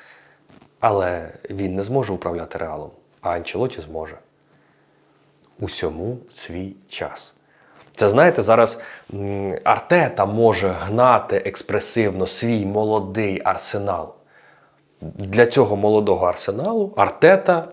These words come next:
ікона. Хоча Артета, як футболіст, не досягнув там і десятої частини з того, що досягнув Зідан, наприклад. Ну,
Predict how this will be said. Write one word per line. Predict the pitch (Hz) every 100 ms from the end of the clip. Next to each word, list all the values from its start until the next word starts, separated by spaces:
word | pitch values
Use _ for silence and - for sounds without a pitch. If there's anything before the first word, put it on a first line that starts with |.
| - _ - 120 -
ікона. | 123 - 113 87 80 - _ _ _ _
Хоча | - 113 107
Артета, | 95 - 185 -
як | 110 104
футболіст, | - 101 87 107 170 -
не | 101
досягнув | 95 - 104 123 120
там | 104 95
і | 95
десятої | 98 - 104 - 92
частини | 92 - 92
з | 90
того, | 123
що | 147 92
досягнув | - - 120
Зідан, | 107 104 92 82
наприклад. | 80 - 82 - - - _ _ _ _ _ _
Ну, | 101 90